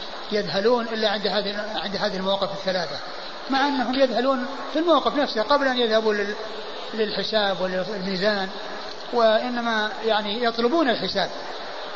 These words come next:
وأن يأتي الله عز وجل بفصل القضاء حتى ينتهي موقفهم الذي هم فيه.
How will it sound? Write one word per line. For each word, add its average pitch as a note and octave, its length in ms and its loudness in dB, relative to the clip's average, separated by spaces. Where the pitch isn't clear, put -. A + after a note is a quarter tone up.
وأن G3+ 480 2
يأتي G#3+ 280 2
الله G3+ 200 2
عز G3 160 0
وجل G3 180 0
بفصل F#3+ 300 0
القضاء A3 300 2
حتى G#3+ 260 0
ينتهي G#3+ 300 0
موقفهم F#3+ 420 0
الذي G3+ 200 -4
هم F3 140 -8
فيه. D3+ 120 -6